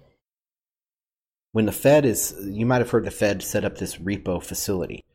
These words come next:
where they do all these, uh, overnight loan operations. Well, they're not, like, taking over the market. It's not like they took over the New York Stock Exchange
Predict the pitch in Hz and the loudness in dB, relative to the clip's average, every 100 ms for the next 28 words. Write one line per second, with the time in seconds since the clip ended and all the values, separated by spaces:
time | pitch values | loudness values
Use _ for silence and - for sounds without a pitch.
0 | _ _ - 95 101 98 101 95 90 95 | _ _ -2 2 2 2 2 2 4 2
1 | 90 87 - - 98 - 101 92 90 - | -2 -6 -10 -8 -6 -2 -2 0 -2 -2
2 | 92 98 92 76 - 92 90 71 - 62 | -2 -2 -2 -6 -6 -6 -4 -8 -8 -12
3 | - _ _ _ _ _ - 101 98 127 | -16 _ _ _ _ _ 2 4 6 4
4 | 139 131 90 92 - - 117 107 98 82 | 4 2 2 -2 -2 0 2 2 0 -2
5 | 85 92 85 - - _ _ - 101 135 | 0 0 0 -6 -12 _ _ -10 -2 2
6 | 113 110 113 113 127 107 101 98 101 98 | 4 4 2 2 0 2 2 0 0 -2
7 | 78 - 95 90 76 - 73 - - | -4 0 0 0 -8 -8 -10 -12 -18